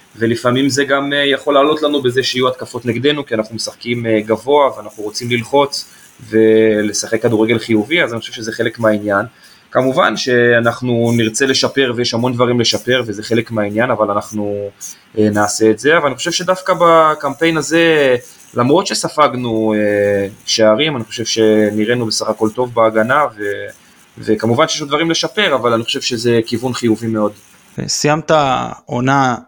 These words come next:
Speaker 2: עם באר שבע, עונת הקורונה עם, אה, גביע, זה בעצם כבר היה בסוף העונה,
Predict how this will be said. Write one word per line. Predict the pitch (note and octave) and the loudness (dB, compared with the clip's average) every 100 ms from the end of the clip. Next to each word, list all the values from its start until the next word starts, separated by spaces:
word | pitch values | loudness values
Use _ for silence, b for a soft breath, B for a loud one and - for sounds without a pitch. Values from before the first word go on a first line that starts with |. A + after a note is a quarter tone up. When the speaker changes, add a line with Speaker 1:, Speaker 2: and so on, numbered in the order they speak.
| _ _ - | _ _ -6
Speaker 2:
עם | B2 A#2 | -2 0
באר | A#2 A2+ | 0 0
שבע, | C#3 B2+ | 0 0
עונת | A#2 A#2 A#2+ - | 0 -2 -4 -2
הקורונה | B2 A2 - - A2+ B2 A#2+ | 0 -2 -4 -2 0 2 2
עם, | A2+ A2 | 0 -2
אה, | A2 G#2 | -4 -4
גביע, | G#2+ A2+ G#2+ A2 A2 - _ - | -2 -2 0 -2 -2 -6 _ -6
זה | A#2 | -4
בעצם | A2+ - | -4 -4
כבר | A2+ | -2
היה | A2 | -2
בסוף | A2+ - - | -2 -2 -2
העונה, | G#2+ G#2 | -4 -4